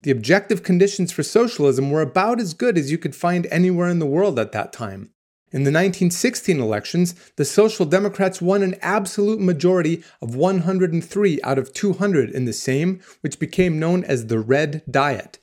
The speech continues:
They voted in the eight-hour day and a series of progressive social reforms. These basic reforms were all well and good and should be celebrated, but since the levers of the state and the economy remained firmly in capitalist hands, this can hardly be considered socialism.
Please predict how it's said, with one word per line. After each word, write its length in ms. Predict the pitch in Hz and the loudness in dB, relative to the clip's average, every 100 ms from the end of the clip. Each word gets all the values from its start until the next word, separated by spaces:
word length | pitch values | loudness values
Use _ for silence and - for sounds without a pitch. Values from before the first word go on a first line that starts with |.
| - - _ - | -20 -20 _ 0
They 100 | 135 | 2
voted 380 | 139 196 196 | 4 4 4
in 200 | 226 220 | 4 0
the 120 | 127 - | -2 0
eight-hour 420 | 165 180 170 165 | 2 4 2 0
day 280 | 127 139 165 | 2 2 2
and 100 | 139 | -2
a 40 | |
series 400 | 104 - 156 156 | -4 -2 0 0
of 120 | 139 135 | 0 -2
progressive 500 | 123 127 147 - 147 | 0 0 0 -2 -2
social 400 | - 208 208 123 | 2 2 2 -2
reforms. 540 | 104 113 98 92 - _ - _ - | -2 -6 -8 -10 -16 _ -20 _ 0
These 220 | 202 180 | 2 4
basic 400 | 196 214 220 202 | 4 4 0 -2
reforms 480 | 175 - 247 196 127 | -2 0 0 0 2
were 140 | 135 | 4
all 200 | 151 151 | 4 2
well 220 | 143 151 | 0 0
and 160 | 123 117 | 0 0
good 260 | 180 220 - - - | 0 0 -6 -10 -4
and 140 | 170 | -2
should 240 | - 262 | 0 0
be 80 | 196 | 0
celebrated, 720 | 175 233 233 151 120 98 95 - - _ | 0 2 2 2 0 -2 -6 -10 -20 _
but 180 | 170 175 | -2 0
since 300 | - 196 180 | 0 0 2
the 140 | 180 | 0
levers 380 | 156 202 240 208 | 2 2 2 0
of 100 | 196 | 0
the 80 | 165 | -2
state 440 | - 233 214 - | 0 2 2 0
and 140 | 147 135 | -2 -2
the 40 | |
economy 520 | 135 - 262 240 135 | -2 -2 0 0 0
remained 440 | 117 135 156 151 127 | 4 2 2 -2 -2
firmly 460 | - 190 202 165 | 2 2 2 0
in 120 | 135 | -2
capitalist 540 | - 170 170 131 113 - | -2 -4 0 -2 -2 -4
hands, 380 | 196 139 120 - - _ | -2 -2 -4 -8 -16 _
this 160 | - 202 | -4 -2
can 160 | 160 135 | -2 -4
hardly 460 | - 196 214 156 | 0 2 2 0
be 120 | 127 | -2
considered 540 | 127 127 113 139 120 110 | -2 -6 -2 0 0 2
socialism. 680 | 185 202 139 104 98 - | 2 2 0 -4 -4 -10